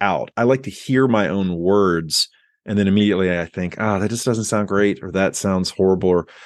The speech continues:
'You know what? I, I kinda like that. Let me work on that.'"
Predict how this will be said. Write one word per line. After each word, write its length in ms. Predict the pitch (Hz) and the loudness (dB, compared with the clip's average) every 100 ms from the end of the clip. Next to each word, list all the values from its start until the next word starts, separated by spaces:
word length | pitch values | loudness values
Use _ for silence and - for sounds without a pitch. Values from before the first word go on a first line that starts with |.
| - | -10
'You 100 | 117 | -2
know 100 | 113 | 2
what? 200 | 113 110 - | 4 2 -2
I, 80 | 87 | -14
I 60 | - | -12
kinda 200 | - 107 | -2 2
like 200 | 107 92 | 4 2
that. 240 | 95 92 95 | 2 0 0
Let 80 | |
me 60 | 90 | 0
work 240 | 85 82 | 0 0
on 100 | 69 | -4
that.'" 180 | 57 50 | -10 -16